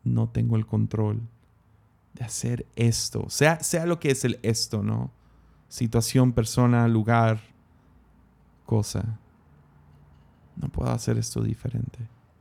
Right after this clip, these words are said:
Entonces, dentro de esta, este llamado a vivir una vida y vida en abundancia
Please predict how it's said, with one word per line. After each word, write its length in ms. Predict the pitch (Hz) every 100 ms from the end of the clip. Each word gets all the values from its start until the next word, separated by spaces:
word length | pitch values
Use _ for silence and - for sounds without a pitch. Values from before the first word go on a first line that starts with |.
| _ _ _ _ _ _ _ _ _ _ _ _ _ _ _ _ _ _ _ _ _ _ _ _ _ _ _
Entonces, 460 | 123 147 147 151 135
dentro 340 | 151 180 202
de 120 | 175 139
esta, 560 | - 143 131 107 - _ _ _ _ _
este 180 | - 147
llamado 580 | 127 113 113 117 117 110
a 60 | 107
vivir 380 | 107 113 120
una 160 | 120 113
vida 600 | 110 107 107 104 104 113 - _ -
y 100 | 104
vida 280 | 107 107
en 80 | 107
abundancia 720 | 104 98 98 98 101 - -